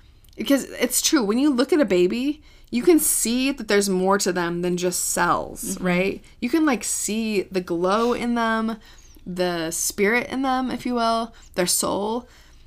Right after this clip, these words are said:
Speaker 1: because it's so open. Like, babies
Speaker 2: Mm-hmm.
Speaker 1: are just so open.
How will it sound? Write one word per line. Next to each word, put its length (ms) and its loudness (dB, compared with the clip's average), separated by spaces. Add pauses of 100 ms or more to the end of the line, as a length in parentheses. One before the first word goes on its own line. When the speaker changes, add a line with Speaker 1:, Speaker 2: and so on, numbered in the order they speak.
(120)
Speaker 1:
because 260 0
it's 160 2
so 840 2 (600)
open. 380 0
Like, 180 -4
babies 240 4
Speaker 2:
Mm-hmm. 60 0
Speaker 1:
are 40 0
just 140 -2
so 200 0
open. 360 -6